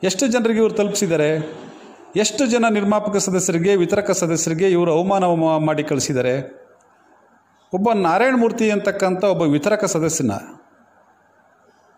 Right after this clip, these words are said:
ಆತನ ವಯಸ್ಸು ಬಂದ್ಬಿಟ್ಟು ಅರವತ್ತ ಎಂಟು ವರ್ಷ, ಅರವತ್ತೆಂಟಲ್ಲ, ಐವತ್ತೆಂಟು ವರ್ಷ, ಐವತ್ತೊಂಬತ್ತು ವರ್ಷ. ಆತನಿಗೆ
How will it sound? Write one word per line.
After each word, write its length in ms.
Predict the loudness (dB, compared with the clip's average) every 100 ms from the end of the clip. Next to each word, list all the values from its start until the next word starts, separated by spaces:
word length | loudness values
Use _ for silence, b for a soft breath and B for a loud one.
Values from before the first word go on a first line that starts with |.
| -6
ಆತನ 240 | -4 0 0
ವಯಸ್ಸು 420 | 2 2 2 0
ಬಂದ್ಬಿಟ್ಟು 400 | 0 0 0 0
ಅರವತ್ತ 480 | 0 2 0 0 -2
ಎಂಟು 440 | 0 0 0 0
ವರ್ಷ, 240 | -2 -2 -6 -8 -20 _ -20 -20 -20 -20 _ _ _ _ _ _ _ -2
ಅರವತ್ತೆಂಟಲ್ಲ, 540 | -2 -2 -2 -2 -2 -2
ಐವತ್ತೆಂಟು 600 | 0 0 -2 -4 -2 -2
ವರ್ಷ, 220 | -2 0
ಐವತ್ತೊಂಬತ್ತು 580 | 0 0 -2 -4 -4 -4
ವರ್ಷ. 220 | -4 -6 -10 -14 -20 _ _ _ _ _ b b b b _ -4
ಆತನಿಗೆ 800 | -2 0 0 2 2 2 2